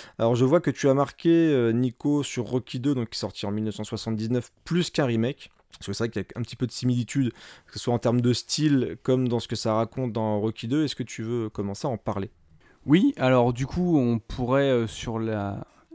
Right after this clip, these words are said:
Speaker 2: la structure du film, on est plus ou moins sur le même état d'esprit que le, le premier. C'est-à-dire qu'on va être sur la, le fait d'avoir un combat entre, euh, Apollo Creed et, euh, Rocky Balboa.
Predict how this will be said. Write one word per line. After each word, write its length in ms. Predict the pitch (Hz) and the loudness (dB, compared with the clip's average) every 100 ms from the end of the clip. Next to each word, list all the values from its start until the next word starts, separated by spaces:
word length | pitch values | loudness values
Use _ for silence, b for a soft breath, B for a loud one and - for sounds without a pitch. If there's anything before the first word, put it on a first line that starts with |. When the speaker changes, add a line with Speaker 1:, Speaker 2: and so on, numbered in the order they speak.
| - | -6
Speaker 2:
la 140 | 113 113 | -4 -2
structure 440 | - 156 - 160 | 0 0 2 2
du 140 | 139 | 2
film, 300 | 139 - 196 | 0 0 2
on 140 | 147 120 | 4 4
est 120 | 117 | 2
plus 340 | - - 135 139 | -2 -4 0 2
ou 40 | |
moins 200 | 143 160 | 4 4
sur 280 | 151 - 117 | 2 -2 -2
le 260 | 113 113 | 0 0
même 460 | 110 117 135 135 127 | 2 2 2 4 2
état 280 | 123 - 123 | 2 0 -2
d'esprit 400 | 123 - - 127 | -2 -4 -4 -4
que 160 | - | -4
le, 220 | 113 110 107 | -2 0 0
le 120 | 107 | 0
premier. 480 | - 120 143 185 185 B B B B - | 2 4 4 4 0 B B B B -20
C'est-à-dire 460 | - 110 117 131 | -8 -4 -2 -2
qu'on 140 | - 117 | -2 -2
va 220 | 117 127 | 2 2
être 120 | 143 | 0
sur 520 | - - 143 139 123 | -6 -2 0 2 2
la, 800 | 117 113 107 107 104 104 104 104 | 4 4 2 2 0 -2 -2 -2
le 280 | 104 104 101 | -2 -2 -4
fait 420 | - 143 143 123 | -2 -2 -2 -2
d'avoir 360 | 113 113 120 107 | -2 0 0 -2
un 80 | 107 | -2
combat 440 | - 131 131 143 | 2 6 8 6
entre, 640 | 139 117 - 127 131 147 b b b b b - | 6 2 -2 0 2 0 b b b b b -10
euh, 140 | 107 | -4
Apollo 360 | 92 113 127 120 | -4 0 0 0
Creed 520 | - 147 156 160 165 B B _ _ | -2 -2 2 2 0 B B _ _
et, 340 | 135 147 160 - | 4 6 6 4
euh, 480 | 131 113 107 104 101 | 0 0 0 0 -2
Rocky 360 | 98 107 110 - | -4 -6 -6 -4
Balboa. 600 | 117 101 107 117 147 | -4 -2 -2 0 -2